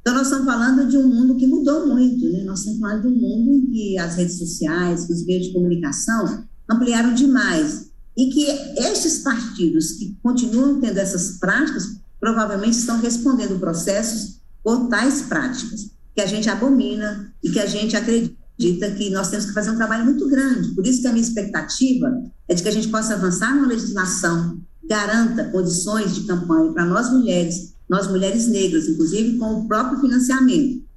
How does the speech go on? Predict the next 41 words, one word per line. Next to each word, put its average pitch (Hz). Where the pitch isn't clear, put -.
E 165
grande 226
parte 202
da, 160
das, 175
dos 170
meus, 208
que -
são 165
os 165
negros 185
e 160
negras, 180
são 202
pessoas 208
de 190
baixa 180
renda, 220
assim 160
como 208
eu, 190
que -
vem 160
de 220
baixo, 175
às 160
vezes, 160
pra 156
ocupar 160
a 170
política, 226
e 220
que, 254
às 247
vezes, 247
não 254
tem 254
condições 247
financeiras 226
nem 302
de 330